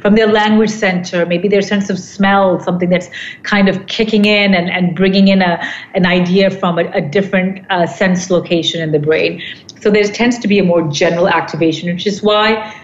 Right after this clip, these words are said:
you know, the, the fun games that we talked about, divergent thinking, can be really useful. You know, kind of encouraging your brain to draw knowledge from all different parts of the brain that we don't usually try to tie together.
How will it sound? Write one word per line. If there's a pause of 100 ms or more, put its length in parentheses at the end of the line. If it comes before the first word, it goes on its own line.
(220)
you
know,
the,
the
fun
games
that
we
talked
about,
divergent
thinking, (200)
can
be
really
useful. (240)
You
know,
kind
of
encouraging
your
brain (200)
to
draw
knowledge
from
all
different
parts
of
the
brain
that
we
don't
usually
try
to
tie
together.